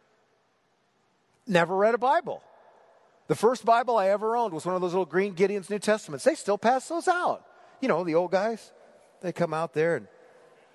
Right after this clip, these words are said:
they hand you. I had three of those for each semester, that, or each year I was at Iowa before I actually opened one. So, but I, but here, I would refer to people like myself. Actually, I'm borrowing this phrase from, uh,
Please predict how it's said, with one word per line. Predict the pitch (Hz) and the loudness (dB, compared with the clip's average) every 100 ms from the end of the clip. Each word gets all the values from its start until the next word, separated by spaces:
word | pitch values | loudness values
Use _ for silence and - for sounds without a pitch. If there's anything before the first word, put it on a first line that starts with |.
| _ | _
they | 190 160 | -8 -4
hand | 131 147 151 | -2 -4 -6
you. | 139 - | -12 2
I | 156 | 4
had | 226 240 | 4 0
three | - 302 330 | -2 0 2
of | |
those | 214 160 101 - | 2 0 -4 -8
for | - 190 | -2 0
each | 226 233 | 0 -4
semester, | - 247 233 247 | 0 0 0 0
that, | 220 | 0
or | 208 | 0
each | 254 254 277 | 0 -2 -4
year | 262 269 | 0 2
I | 254 | 2
was | 240 | 0
at | 226 | 0
Iowa | 226 247 196 | 0 0 -2
before | 156 - 202 | -4 0 2
I | 202 | 2
actually | 202 - 202 | -2 -2 -2
opened | 202 208 190 | -2 -2 -4
one. | 127 107 80 - _ _ _ _ _ _ _ _ _ _ _ - | -4 -6 -8 -20 _ _ _ _ _ _ _ _ _ _ _ -4
So, | - 214 196 - - - - - _ _ _ _ _ _ _ _ _ _ | 2 2 2 -6 -20 -20 -20 -20 _ _ _ _ _ _ _ _ _ _
but | 185 | -2
I, | 170 165 165 - _ | -2 -4 -6 -10 _
but | 156 143 | -2 0
here, | 196 - | -2 -2
I | 170 226 | 0 0
would | 302 233 | -2 -10
refer | 214 233 220 | -4 0 0
to | |
people | 170 202 185 | -2 -4 0
like | 170 170 | 0 -2
myself. | 143 131 160 151 175 | -6 -4 0 0 0
Actually, | 156 - 160 | -4 -4 -6
I'm | 135 | -2
borrowing | 135 147 147 131 | -2 -2 -4 -6
this | 113 | -10
phrase | - 139 139 131 | -4 -2 -2 -4
from, | - 113 110 | -8 -6 -4
uh, | 98 | -4